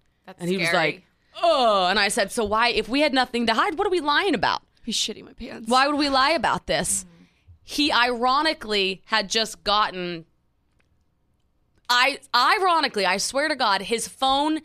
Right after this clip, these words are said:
Speaker 2: had, like, auto-locked him out and the screen had cracked and he had just gotten a new phone, like, three days prior to this. But he still had the old phone. So he didn't have really any of his text messages. So I couldn't read previous text messages. I said,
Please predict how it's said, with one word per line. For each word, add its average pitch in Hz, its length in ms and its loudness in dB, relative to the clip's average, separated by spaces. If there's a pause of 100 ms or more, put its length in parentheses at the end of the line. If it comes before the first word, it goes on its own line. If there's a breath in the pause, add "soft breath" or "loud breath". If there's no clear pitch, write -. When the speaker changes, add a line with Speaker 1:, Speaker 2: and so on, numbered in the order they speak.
(320 loud breath)
Speaker 2:
had, 233 220 0
like, 226 220 0
auto-locked 233 760 0
him 233 100 -6
out 208 160 0
and 196 80 -10
the 180 40 -10
screen 208 360 -6
had 202 140 -8
cracked - 400 -4
and 202 80 -8
he 185 100 -2
had 165 180 -4
just 214 320 -2
gotten 196 240 0
a 190 40 -4
new 190 140 -2
phone, 185 240 -2
like, - 200 -6
three 202 280 -4
days 170 240 -2
prior 131 380 -6
to - 180 -16
this. - 320 -20 (380 soft breath)
But 226 80 -2
he 226 80 -2
still 247 260 -2
had 196 280 -2
the 175 100 -2
old 151 180 -4
phone. 113 360 -10 (420 loud breath)
So 247 220 0
he 240 180 -2
didn't 294 240 -2
have 277 240 0
really 240 360 0
any 208 180 0
of 185 60 -2
his 185 120 -8
text 190 260 -2
messages. 196 280 -4
So 220 60 0
I 202 60 4
couldn't 214 400 -4
read 233 340 -4
previous 190 400 -6
text - 280 -4
messages. 156 260 -12
I 175 120 0
said, - 200 -4